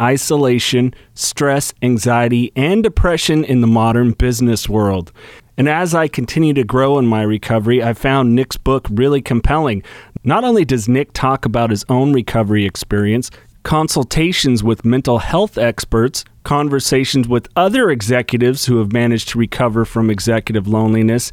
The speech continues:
mental health issues, and addictions, Nick also discovered five steps in his recovery journey, and he shares them in his book,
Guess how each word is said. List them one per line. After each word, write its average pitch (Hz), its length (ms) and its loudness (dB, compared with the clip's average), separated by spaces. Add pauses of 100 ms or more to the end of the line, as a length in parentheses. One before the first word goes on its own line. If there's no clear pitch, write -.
(120)
mental 131 300 0
health 127 300 0
issues, 123 440 0
and 165 240 0
addictions, 139 720 0 (520)
Nick 139 260 -2
also 147 320 0
discovered 131 520 -2
five 156 440 -2
steps - 640 -2 (260)
in 120 160 2
his 127 280 0
recovery 131 600 0
journey, 127 540 0
and 123 160 0
he 214 200 2
shares 208 460 0
them 131 220 2
in 127 100 2
his 113 140 0
book, 156 420 0